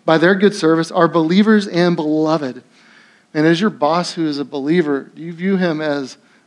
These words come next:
a fellow believer, a brother, and one who is beloved of you. And that's what this is asking us to do. Now,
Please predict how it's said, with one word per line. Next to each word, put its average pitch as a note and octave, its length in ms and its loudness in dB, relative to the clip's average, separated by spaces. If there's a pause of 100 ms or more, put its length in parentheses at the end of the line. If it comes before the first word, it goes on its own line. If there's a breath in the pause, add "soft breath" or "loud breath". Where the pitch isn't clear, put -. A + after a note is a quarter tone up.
a C3+ 40 -16
fellow E3 680 0
believer, D#3 560 -2
a C#3+ 100 -2
brother, D3+ 440 -2
and C#3 100 -6
one D3 140 -4
who D3 140 -8
is C3 120 -6
beloved C3 560 -8
of D3+ 160 -10
you. D#3 160 -12 (1120 soft breath)
And C#3 160 -12
that's E3 240 0
what E3 300 0
this D#3 260 -6
is D3 100 -8
asking C#3 380 -6
us C#3+ 140 -12
to F#3+ 40 -16
do. A3 120 4
Now, E3+ 260 2